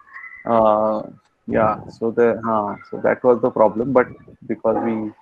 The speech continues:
could figure out that what you wanted to just say. Okay,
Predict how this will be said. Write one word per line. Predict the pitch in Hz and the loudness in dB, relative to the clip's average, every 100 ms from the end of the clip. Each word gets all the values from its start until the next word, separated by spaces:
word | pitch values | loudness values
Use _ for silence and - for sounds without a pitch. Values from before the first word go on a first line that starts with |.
| _ _ _ | _ _ _
could | 127 104 - _ _ _ _ | -2 -2 -6 _ _ _ _
figure | 120 113 123 | -2 2 4
out | 101 95 - - 107 | 4 0 -12 -18 -4
that | 107 104 | -4 -2
what | 104 101 | -6 -6
you | 104 | -8
wanted | 101 98 98 - | -8 -8 -12 -12
to | 98 | -10
just | 98 - | -10 -12
say. | - - _ _ _ _ - | -18 -20 _ _ _ _ -6
Okay, | 143 131 | -2 -2